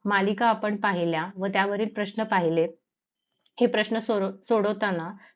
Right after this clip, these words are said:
सरावाची खूप आवश्यकता असते. सरावाने हे प्रश्न तुम्ही सोप्या पद्धतीने कसे सोडवायचे हे पाहाल. सरावासाठी मार्गदर्शिकेमधील एकतर प्रश्न सोडवू शकता किंवा डिस्क्रिप्शन बॉक्समध्ये मी तुम्हाला सरावासाठी काही उदाहरणं दिलेली आहेत, ती जरूर सोडवा.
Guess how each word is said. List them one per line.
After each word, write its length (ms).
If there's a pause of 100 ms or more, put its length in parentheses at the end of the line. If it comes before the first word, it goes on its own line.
(120)
सरावाची 500
खूप 260
आवश्यकता 540
असते. 360 (420)
सरावाने 460
हे 160
प्रश्न 380
तुम्ही 200
सोप्या 380
पद्धतीने 500
कसे 260
सोडवायचे 600 (540)
हे 80
पाहाल. 400 (640)
सरावासाठी 680
मार्गदर्शिकेमधील 1000
एकतर 260
प्रश्न 320
सोडवू 300
शकता 440 (420)
किंवा 380 (140)
डिस्क्रिप्शन 580
बॉक्समध्ये 720 (360)
मी 140
तुम्हाला 380
सरावासाठी 600
काही 260
उदाहरणं 460
दिलेली 360
आहेत, 260
ती 380
जरूर 280
सोडवा. 440